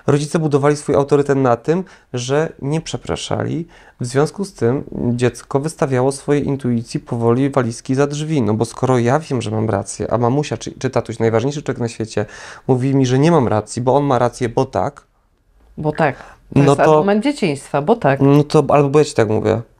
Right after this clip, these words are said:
Speaker 2: Mhm.
Speaker 1: Bo jesteś moim dzieckiem.
Speaker 2: Bo tak i bo nie.
Speaker 1: Tak.
Speaker 2: No.
Speaker 1: Ale dlaczego tak mówili? No bo niespodzianka, ktoś
Speaker 2: Tak.
Speaker 1: im tak mówił, albo ktoś do nich w ogóle nie mówił, bo byli weteranami powojennymi i była,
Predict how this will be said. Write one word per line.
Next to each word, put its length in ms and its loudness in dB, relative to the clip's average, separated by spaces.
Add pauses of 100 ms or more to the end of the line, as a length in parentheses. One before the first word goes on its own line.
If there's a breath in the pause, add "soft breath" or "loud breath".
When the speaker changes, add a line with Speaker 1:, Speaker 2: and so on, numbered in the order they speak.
Speaker 2:
Mhm. 240 -10
Speaker 1:
Bo 60 0
jesteś 160 0
moim 180 6
dzieckiem. 360 2
Speaker 2:
Bo 120 4
tak 260 0
i 40 -4
bo 120 0
nie. 160 -2
Speaker 1:
Tak. 200 0 (160 loud breath)
Speaker 2:
No. 80 -18 (280 loud breath)
Speaker 1:
Ale 200 2
dlaczego 400 0
tak 160 -2
mówili? 400 -6
No 80 -4
bo 140 -2
niespodzianka, 520 -4
ktoś 200 -2
Speaker 2:
Tak. 80 -4
Speaker 1:
im 80 0
tak 220 -4
mówił, 340 -6
albo 260 2
ktoś 200 -4
do 100 0
nich 160 0
w 40 0
ogóle 280 2
nie 100 0
mówił, 300 -2
bo 100 0
byli 500 -2
weteranami 640 -2
powojennymi 680 -4
i 40 -4
była, 280 0